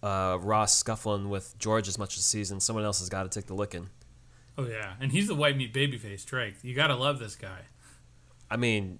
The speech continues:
Speaker 1: Morwenna absolutely do, does, as she's said multiple times on
Speaker 2: Uh-huh.
Speaker 1: occasion. <laughs>
Speaker 2: And she's stalking him as he's sort of handling his stuff.
Speaker 1: Yeah,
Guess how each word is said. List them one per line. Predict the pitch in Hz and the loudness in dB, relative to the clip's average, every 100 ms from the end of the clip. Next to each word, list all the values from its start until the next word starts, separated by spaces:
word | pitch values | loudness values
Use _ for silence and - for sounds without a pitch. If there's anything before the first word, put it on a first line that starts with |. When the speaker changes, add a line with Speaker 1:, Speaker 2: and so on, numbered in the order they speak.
| - | -8
Speaker 1:
Morwenna | 104 87 104 147 | -4 2 2 4
absolutely | 92 - 95 87 | 2 0 -2 -4
do, | 90 95 | -6 -4
does, | 98 92 | -2 -2
as | 95 92 | -2 -4
she's | 101 92 - | -4 -6 -4
said | 104 - 98 | 0 2 0
multiple | 92 98 - 98 | 0 -2 -2 -4
times | 104 110 107 92 - - | 0 0 -2 0 -2 -2
on | - | -2
Speaker 2:
Uh-huh. | 131 120 | 0 0
Speaker 1:
occasion. | 117 - 170 139 | 0 0 -2 -4
<laughs> | - - | -10 -6
Speaker 2:
And | 151 | 0
she's | 185 - | 4 4
stalking | - 208 277 143 | 6 4 2 -4
him | 104 101 | -4 -6
as | 123 127 - | -4 -4 0
he's | 139 135 120 - | 2 2 -2 -4
sort | 143 127 | -2 -2
of | 110 98 | -4 -6
handling | 123 151 135 123 | -2 0 0 -2
his | 110 | -4
stuff. | - 160 202 - - - - - - - - - - - | -4 -2 -2 -4 -16 -20 -20 -20 -20 -20 -20 -20 -20 -6
Speaker 1:
Yeah, | 101 143 | 0 0